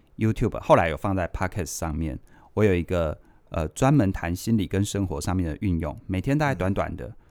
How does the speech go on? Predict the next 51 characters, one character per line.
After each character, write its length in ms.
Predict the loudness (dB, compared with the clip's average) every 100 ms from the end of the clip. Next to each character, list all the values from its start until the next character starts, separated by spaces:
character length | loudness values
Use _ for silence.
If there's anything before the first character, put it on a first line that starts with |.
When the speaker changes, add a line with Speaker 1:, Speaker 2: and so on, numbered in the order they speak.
| _ -14
Speaker 1:
长 260 | -6 -2 -2
不 140 | -2
过 240 | 0 0
十 220 | 0 -6 -4
分 180 | -2
钟， 260 | 0 0 -2
大 140 | -2
概 80 | -4
Speaker 2:
嗯。 60 | -2
Speaker 1:
短 180 | -2 -2
的 80 | -2
话 200 | -2 -2
大 100 | -4
概 100 | -6
就 120 | -8
是 100 | -10
五 140 | -6
六 120 | -6
分 220 | -4 -6 -6
钟， 220 | -6 -4
Speaker 2:
嗯。 20 |
Speaker 1:
叫 100 | -4
做 140 | -4
一 80 | -6
天 180 | -4 -4
听 160 | -2 -2
一 80 |
点。 220 | -2 -6 -12 _ _ 0
Speaker 2:
嗯， 100 | 4
Speaker 1:
我 60 |
把 180 | 8 8
我 60 | 6
自 120 | 4
己 140 | 4
心-， 0 |
Speaker 2:
有， 0 |
有， 0 |
你 0 |
有 60 | 2
说 180 | -2 0
过。 80 |
Speaker 1:
对， 120 | 4 4
我 100 | 6
把 160 | 4
我 60 | 4
自 100 | 2
己 80 | 0
心 160 | 2
理 100 | 2
学 220 | 2 -2 -2
的 260 | -2 -4